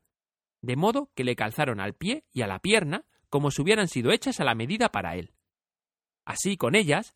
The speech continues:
Pulgarcito se fue a la corte del rey, donde se enteró de que había problemas en cierto ejército, que se encontraba a doscientas leguas de allí, y que estaban ansiosos por saber el éxito de la batalla.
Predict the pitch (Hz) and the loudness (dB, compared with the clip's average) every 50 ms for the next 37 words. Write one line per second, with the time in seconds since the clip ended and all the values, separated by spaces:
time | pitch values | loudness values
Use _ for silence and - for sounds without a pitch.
0 | _ _ _ _ _ - - 151 143 123 131 117 - - 160 - 220 208 208 165 | _ _ _ _ _ -2 0 2 2 4 2 0 0 -2 0 0 0 0 0 -2
1 | - 139 143 139 123 - 117 107 - - 92 95 90 87 - - 226 240 147 - | 0 0 0 0 0 0 -4 -4 -4 -6 -10 -10 -10 -8 -2 0 0 0 0 -4
2 | _ _ _ _ _ _ _ _ _ _ _ _ - 151 151 151 156 - - 151 | _ _ _ _ _ _ _ _ _ _ _ _ -4 -2 0 0 0 2 2 0
3 | 139 - 131 131 190 240 226 190 - - 110 107 151 175 151 - - 104 98 120 | 0 0 0 2 2 4 2 2 2 0 -2 0 0 0 -2 -2 -2 -4 -2 0
4 | 180 180 160 196 - - 131 110 - 113 101 92 - 95 - - 254 247 - 143 | 0 0 0 -2 -2 -2 -4 -4 -4 -6 -6 -6 -6 -8 -2 -2 -2 -2 -2 -4
5 | 113 - 90 82 - _ _ _ _ _ _ _ _ - - 135 - 135 120 110 | -4 -4 -6 -12 -12 _ _ _ _ _ _ _ _ -6 -6 -4 -2 -2 -4 -4
6 | - 110 107 95 135 147 151 175 202 190 151 113 - - 113 107 107 113 104 104 | -4 -6 -4 0 2 4 4 4 4 2 0 -4 -4 -4 -6 -4 -4 -6 -6 -4
7 | 107 110 107 110 104 95 - - 95 123 208 233 202 _ _ _ _ _ _ - | -4 -4 -2 -2 -4 -6 -6 -8 -6 -4 -6 -6 -8 _ _ _ _ _ _ -6
8 | 185 170 - 160 160 - - 202 202 185 151 113 110 107 - 202 214 - 226 202 | -6 -2 0 0 0 2 2 2 2 2 0 0 -4 -2 0 0 0 2 2 0
9 | 170 - - 135 127 - - 107 147 180 175 135 120 147 - - - 135 - 123 | 0 0 -2 -2 -2 -2 -4 -2 -2 0 0 2 0 0 -2 -2 -6 -4 -4 -4
10 | 104 98 92 90 87 - - - 104 95 - - - _ | -4 -4 -6 -8 -10 -10 -6 -6 -6 -6 -6 -12 -20 _